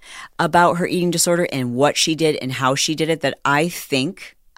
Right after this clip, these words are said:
I don't know, I'm not a therapist, but I asked one <laughs> today and she agreed with me, that being Doctor Michaela, that if somebody were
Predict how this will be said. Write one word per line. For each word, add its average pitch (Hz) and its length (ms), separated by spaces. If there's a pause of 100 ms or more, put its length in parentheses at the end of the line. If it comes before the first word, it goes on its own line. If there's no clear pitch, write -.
(120)
I 131 100
don't 156 200
know, 147 160
I'm 131 200
not 131 200 (320)
a 123 180
therapist, 127 640
but 135 100
I 131 80
asked 226 400
one 175 300 (300)
<laughs> - 320
today 151 500 (320)
and 147 180
she 170 160
agreed 139 480
with 135 180
me, 127 200
that - 180
being 117 160
Doctor 110 260
Michaela, 113 400 (280)
that 170 160
if 165 60
somebody 220 340
were 151 560